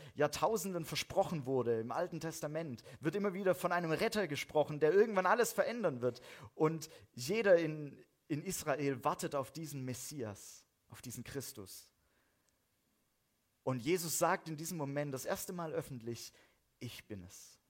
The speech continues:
Wir haben dieses Gespräch verfolgt, wo es darum geht, wo kann Jesus angebetet werden, wo kann Gott angebetet werden. Die Juden hatten den Tempel.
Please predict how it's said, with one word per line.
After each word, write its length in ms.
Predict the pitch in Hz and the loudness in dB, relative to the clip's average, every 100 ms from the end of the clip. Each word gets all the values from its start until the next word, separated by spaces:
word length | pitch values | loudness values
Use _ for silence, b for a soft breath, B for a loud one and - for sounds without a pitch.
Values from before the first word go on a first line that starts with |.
| _ _ _ _ _ _ _ _ _ _ _ _ _ _ _ B 139 - | _ _ _ _ _ _ _ _ _ _ _ _ _ _ _ B -20 0
Wir 120 | 139 | 4
haben 120 | 202 | 4
dieses 200 | 190 156 | 2 -2
Gespräch 540 | 156 - - 190 214 | 0 0 8 8 8
verfolgt, 580 | - 143 - 208 185 - | 4 -8 2 4 4 0
wo 120 | 147 | 0
es 120 | 160 160 | 2 2
darum 260 | 160 151 | 0 0
geht, 380 | 143 202 196 - | 0 0 0 -2
wo 160 | 175 226 | -4 -2
kann 220 | 190 190 | -4 -2
Jesus 320 | 190 185 180 | -2 -2 0
angebetet 600 | 214 254 185 139 123 117 | 0 -2 -4 -4 -4 0
werden, 200 | 117 117 | 0 0
wo 80 | 143 | -2
kann 200 | 190 165 | -4 2
Gott 200 | 233 180 | 2 2
angebetet 600 | 262 247 156 135 117 110 | -2 -2 -4 -4 -4 -4
werden. 320 | 110 101 95 b b b b b b _ _ _ _ _ _ _ _ _ _ _ _ _ _ | -4 -4 -6 b b b b b b _ _ _ _ _ _ _ _ _ _ _ _ _ _
Die 80 | 120 | -6
Juden 300 | 175 262 185 | -2 0 0
hatten 200 | 185 175 | 0 -2
den 160 | 151 | -4
Tempel. 420 | - 135 120 98 | -4 -6 -8 -12